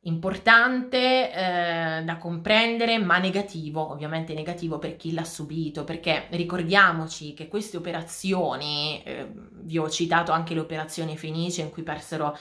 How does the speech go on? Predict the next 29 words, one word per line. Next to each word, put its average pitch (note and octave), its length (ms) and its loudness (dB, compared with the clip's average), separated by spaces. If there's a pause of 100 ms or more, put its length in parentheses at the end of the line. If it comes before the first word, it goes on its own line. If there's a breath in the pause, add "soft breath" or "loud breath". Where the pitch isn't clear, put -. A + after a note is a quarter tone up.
(260 loud breath)
la D#3 100 -2
vita D#3+ 240 -2
tantissimi D#3+ 580 -4
civili, C#3+ 760 -6
erano D3+ 300 0
operazioni D#3+ 880 -4
che E3+ 120 -4
loro A3 220 4
si G3 200 -4
mettevano D#3+ 420 -4
in D#3 80 -6
atto D3 300 -2
non G3+ 120 -2
curandosi F#3 520 0
minimamente B3 560 -2
di E3 100 -2
quelli E3+ 220 -2
che G3 120 -4
poi C#4+ 140 -6
sarebbero D#3+ 400 -4
stati E3 300 -8
magari F3+ 260 -2
i D#3 60 -2
risvolti, F#3+ 600 0
le D#3+ 80 0
conseguenze F#3 680 -2
per D3 140 -4
i D#3 120 -6
civili, F3 480 -2